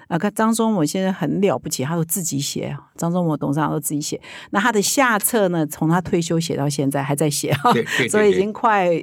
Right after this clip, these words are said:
Speaker 1: 四年还是五年了哈。我们希望啊，我跟各位听众预告，我们希望今年，哦，有，
Speaker 2: 年底以前。
Speaker 1: 呃，年底以前呢，可以，
Speaker 2: 对。
Speaker 1: 呃，张忠谋先生可以完成他的写作，
Speaker 2: 对，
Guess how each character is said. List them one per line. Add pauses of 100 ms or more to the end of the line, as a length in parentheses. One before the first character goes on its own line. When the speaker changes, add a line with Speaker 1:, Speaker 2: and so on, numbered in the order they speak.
Speaker 1:
四
年
还
是
五
年
了
哈。 (220)
我
们
希
望
啊，
我
跟
各
位
听
众
预
告，
我
们
希
望
今
年， (220)
哦，
有，
Speaker 2:
年
底
以
前。
Speaker 1:
呃，
年
底
以
前
呢，
可
以，
Speaker 2:
对。
Speaker 1:
呃，
张
忠
谋
先
生
可
以
完
成
他
的
写
作，
Speaker 2:
对，